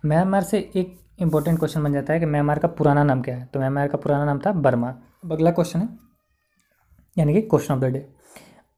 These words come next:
इक्यावनवां अंतर्राष्ट्रीय फिल्म महोत्सव किस राज्य में आयोजित किया जाएगा?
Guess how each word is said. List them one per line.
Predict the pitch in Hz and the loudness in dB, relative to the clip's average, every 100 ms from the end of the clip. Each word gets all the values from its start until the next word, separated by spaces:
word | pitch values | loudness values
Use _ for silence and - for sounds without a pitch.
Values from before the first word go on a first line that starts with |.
| _ | _
इक्यावनवां | 151 160 156 185 | 2 4 6 6
अंतर्राष्ट्रीय | 165 160 156 165 | 6 4 4 2
फिल्म | 160 156 | 2 2
महोत्सव | 139 135 131 202 - | 2 0 -4 -10 -4
किस | 156 160 | -2 2
राज्य | 143 131 | 0 2
में | 202 | 2
आयोजित | 165 139 131 | 2 2 0
किया | - 131 | -2 -4
जाएगा? | 131 135 - | -6 -10 -14